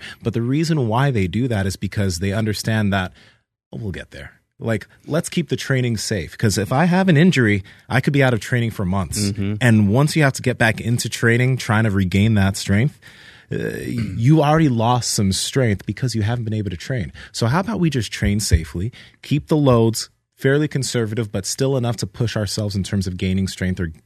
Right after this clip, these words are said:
Speaker 1: gaining size if you're a bodybuilder, um, just so that we can do this for a long time. Because the big thing to understand is strength doesn't happen immediately. Strength takes time, and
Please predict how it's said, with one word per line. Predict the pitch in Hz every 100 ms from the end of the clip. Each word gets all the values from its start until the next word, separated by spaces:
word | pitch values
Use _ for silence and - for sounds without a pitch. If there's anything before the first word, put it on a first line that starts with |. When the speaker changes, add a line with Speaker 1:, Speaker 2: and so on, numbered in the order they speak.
| -
Speaker 1:
gaining | 87 90 104
size | - 87 90 87
if | 87
you're | 90
a |
bodybuilder, | 87 80 80 - - - - - -
um, | 101 95 92
just | - 120 -
so | 147
that | 143
we | 120 123
can | 123
do | 110 131
this | 127
for | - 117
a |
long | 104 110 107
time. | 92 123 139
Because | 95 87 92 87 - - - _
the | 90
big | 80 151 -
thing | 123 123
to | 110
understand | 87 85 - 120 95
is |
strength | - - 147
doesn't | 127 123 104
happen | 104 107 - 98 95 - _ _ _ _
immediately. | 90 82 85 67 - - _ _ _ _ -
Strength | - 127 135
takes | 151 107
time, | - 85 73 65 - _ _ _
and | 107 101 95 90 78